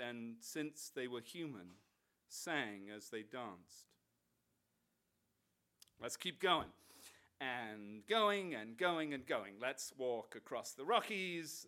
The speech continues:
across Russia and Europe, in fact, right round the world.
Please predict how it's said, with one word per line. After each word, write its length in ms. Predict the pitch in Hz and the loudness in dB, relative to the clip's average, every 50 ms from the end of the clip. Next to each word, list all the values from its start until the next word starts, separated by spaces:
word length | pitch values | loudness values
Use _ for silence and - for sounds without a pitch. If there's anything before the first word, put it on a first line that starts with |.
| - - | -8 -8
across 560 | 113 107 - - - 120 107 104 - - - - | -8 -8 -6 -4 -2 -2 -2 -2 -4 -8 -2 2
Russia 640 | 233 233 196 - - 208 190 180 175 170 170 160 - - - - - | 4 4 4 4 4 4 6 6 6 6 4 4 0 -4 -18 -12 -8
and 220 | 107 110 113 135 | -6 -6 -4 -2
Europe, 680 | 165 226 247 220 208 202 190 185 175 165 156 - - | 4 8 10 12 12 12 12 12 10 6 4 2 0
in 160 | 160 147 135 131 | -2 -2 -2 0
fact, 600 | - - 175 160 147 123 - - - - - - _ _ _ - | 4 6 8 8 8 6 2 -2 -10 -16 -16 -18 _ _ _ 2
right 220 | 170 196 208 196 | 2 2 4 4
round 220 | 170 151 151 143 135 | 4 4 4 4 2
the 80 | 139 | -2
world. 300 | 127 110 107 90 - 87 | -4 -4 -6 -8 -10 -12